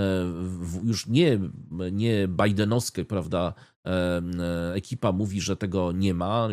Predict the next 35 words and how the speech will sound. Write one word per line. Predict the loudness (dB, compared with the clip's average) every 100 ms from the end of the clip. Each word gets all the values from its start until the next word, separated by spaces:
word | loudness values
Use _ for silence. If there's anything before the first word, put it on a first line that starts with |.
| -2
a | -2
co | 2 2
jeszcze | 2 2
więcej, | 2 0 -2 -2
najfajniejsze | -2 0 -2 -2 -2
jest | -4 -4
w |
tym | -6
wszystkim, | -6 -4 -4 -4 -8 -20 _ 0
że | 2
Gabbard, | 4 2 2 2 0 -2 0
e, | 2 2 0 -12 _ -6
m, | -2 0
e, | 2 2 0 0
że | -2
Gabbard | 0 2 2 0 -2
właśnie | -2 -2 -4 -2 -2
po | -4
tym, | -4 -4 -2
kiedy | -2 0 0 0 -6 _ _
okazało | -2 0 2 2 2
się, | -2 -4 -2
że | 0 0 0 -4
to, | -6
ten, | -4 -4 -2
e, | -4 -4 -4
pojawił | 0 0 0 -4
się | -2 -2
ten | -2 -2 0
raport | 0 -2 -4 -4
i | -2
on | -2
jest | -2 -4
sprzeczny | -4 -4 -4 -2 -4 -6 -16 _ -10
z, | -6